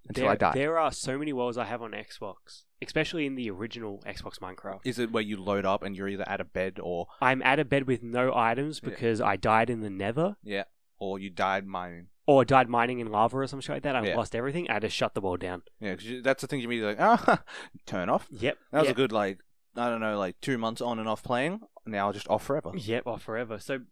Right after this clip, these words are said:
Speaker 2: anyway, my Ghost of Tsushima, right?
Speaker 1: Oh, yeah, that's right. Fuck.
Speaker 2: I had nearly finished a hundred percent of the in-game.
Speaker 1: Oh,
Speaker 2: I had
Speaker 1: that's
Speaker 2: four
Speaker 1: even worse.
Speaker 2: I had four side missions left to go.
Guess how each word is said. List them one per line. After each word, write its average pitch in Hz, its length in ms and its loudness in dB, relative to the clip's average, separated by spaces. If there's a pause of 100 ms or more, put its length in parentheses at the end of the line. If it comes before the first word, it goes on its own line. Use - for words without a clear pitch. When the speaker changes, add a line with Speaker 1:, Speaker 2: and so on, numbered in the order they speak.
(160)
Speaker 2:
anyway, 143 240 -2
my 113 140 0
Ghost 131 260 0
of 127 60 -10
Tsushima, 120 420 -6
right? 98 180 -2
Speaker 1:
Oh, 92 60 -4
yeah, 101 200 -2
that's 95 180 -8
right. 104 120 -6
Fuck. 107 240 -4
Speaker 2:
I 139 260 4
had 135 520 -4 (760)
nearly 127 560 -2
finished - 680 -6 (100)
a 110 60 -4
hundred 131 300 -2
percent 113 280 -2
of 104 80 -4
the 95 140 -4
in-game. 92 420 -6
Speaker 1:
Oh, 107 800 6
Speaker 2:
I 127 140 6
had 139 280 2 (200)
Speaker 1:
that's 131 160 2
Speaker 2:
four 151 260 4
Speaker 1:
even 120 220 0
worse. 90 420 0
Speaker 2:
I 135 80 6
had 117 160 0
four 131 340 0
side 113 340 0
missions 107 380 -8
left 95 260 -6
to 104 80 -10
go. 90 240 -10